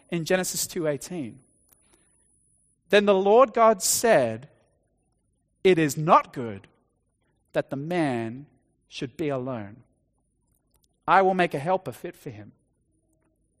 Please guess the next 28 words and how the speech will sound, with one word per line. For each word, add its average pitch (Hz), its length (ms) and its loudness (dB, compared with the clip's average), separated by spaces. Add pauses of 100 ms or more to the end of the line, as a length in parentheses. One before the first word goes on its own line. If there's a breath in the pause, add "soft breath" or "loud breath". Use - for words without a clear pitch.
(180)
I 226 60 2
want 392 120 2
us - 80 -2
just - 160 -4
to - 60 -2
ponder 240 440 2
for 208 180 -4
a - 20 -2
moment 185 320 2
together 170 400 2
the 147 140 -8
significance 156 1120 -2
of 151 140 -2
those 151 300 0
words. 156 520 -12 (960)
Adam 254 340 6
was 247 160 0
created 214 480 2
perfectly 220 520 2
by, 151 180 -6 (180)
by 185 220 4
God, 147 500 0 (1160)
yet 208 180 2
there 220 80 2
was 208 160 2
something 214 420 0
not 180 260 -4
good. 147 300 -6